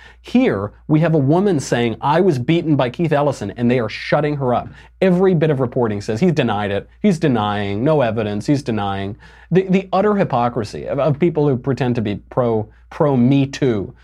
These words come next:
pro women, fighting, you know, against the, the war on women, whatever. Also, by the way, on this allegation, there's another woman who alleges abuse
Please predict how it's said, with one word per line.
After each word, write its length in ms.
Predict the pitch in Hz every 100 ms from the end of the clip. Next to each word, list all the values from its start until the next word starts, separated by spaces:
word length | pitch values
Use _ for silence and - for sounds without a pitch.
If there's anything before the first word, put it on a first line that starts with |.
| -
pro 260 | - 160 139
women, 460 | 120 127 123 98 82
fighting, 500 | 139 135 127 120 113
you 80 |
know, 380 | 107 104 98 95
against 380 | 107 120 117 -
the, 100 | 104
the 100 | 117
war 320 | 113 123 123
on 160 | 110 101
women, 300 | 107 98 85 92
whatever. 560 | 101 107 104 98 76 - - - - - -
Also, 400 | 185 233 240 123
by 140 | 104
the 80 | 90
way, 260 | 92 87 87
on 140 | 104
this 140 | 101 95
allegation, 460 | 98 95 92 104
there's 160 | 113 113
another 280 | 117 180 202
woman 300 | 165 151 117
who 120 | 113
alleges 360 | 104 110 110 104
abuse 420 | 131 147 -